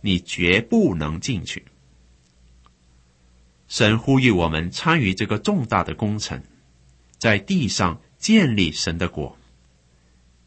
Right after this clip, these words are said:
今天我要让大家明白做基督徒是什么意思。做基督徒不只是星期天去教会，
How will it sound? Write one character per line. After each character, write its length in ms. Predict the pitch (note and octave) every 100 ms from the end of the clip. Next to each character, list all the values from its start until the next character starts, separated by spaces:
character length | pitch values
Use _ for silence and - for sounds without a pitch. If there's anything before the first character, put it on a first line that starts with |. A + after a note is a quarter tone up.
| _ _
今 220 | - A2
天 240 | G2+ G2+ G2+ - - -
我 100 | G#2
要 120 | A2
让 180 | A#2 A2
大 120 | G#2+
家 180 | A#2 G#2+
明 320 | F#2+ E2 G2+
白 260 | - D#2 - - - -
做 260 | F3 C#3
基 240 | A#2 F3+ F#3
督 160 | F#3
徒 400 | F#3 - E2 E2 - -
是 180 | - A3
什 180 | G#2
么 120 | D#2+ B2
意 240 | F#3+ A2
思。 240 | - - - _ _ _ _ _ _ _ _ _
做 240 | C#3 A2
基 200 | F#2+ D3+
督 140 | C#3+ D3
徒 420 | - D#3+ D2+ - _ _ _
不 160 | A3+
只 200 | A3 G2+
是 240 | E2+ A2+ -
星 320 | - - G#3 G3+
期 220 | - G2+
天 240 | C3 B2+
去 160 | C3+ B2+
教 320 | G#3+ F#3+ G2+
会， 300 | F#2+ E2+